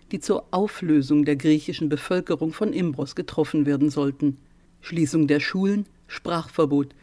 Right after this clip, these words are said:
Enteignung des Bodens, Flutung durch einen Stausee, Errichtung von Strafkolonie und Militärstützpunkt und schließlich die Türkifizierung der Insel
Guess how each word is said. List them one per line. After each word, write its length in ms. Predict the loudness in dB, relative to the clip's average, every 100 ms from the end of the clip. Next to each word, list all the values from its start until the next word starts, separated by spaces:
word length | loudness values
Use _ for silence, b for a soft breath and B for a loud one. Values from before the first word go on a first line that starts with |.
| b
Enteignung 500 | -4 -2 0 0 -2
des 140 | -4 -4
Bodens, 540 | 0 2 2 -2 -6 b b
Flutung 440 | -8 -4 -2 0 0
durch 200 | 0 0
einen 240 | 2 2
Stausee, 640 | 0 -2 0 0 0 0 -4 b b b
Errichtung 440 | -4 -2 0 -2 -4
von 200 | -2 -4
Strafkolonie 880 | -4 -4 -4 -2 0 4 4 4 4
und 140 | 2
Militärstützpunkt 1080 | 2 2 0 -2 -2 -6 -8 -4 -2 -2 -6 b b b b
und 140 | -6
schließlich 380 | -2 -2 -2 -2
die 120 | -2
Türkifizierung 880 | 2 2 2 -2 -4 -2 0 2 2
der 140 | 0 0
Insel 400 | 2 2 0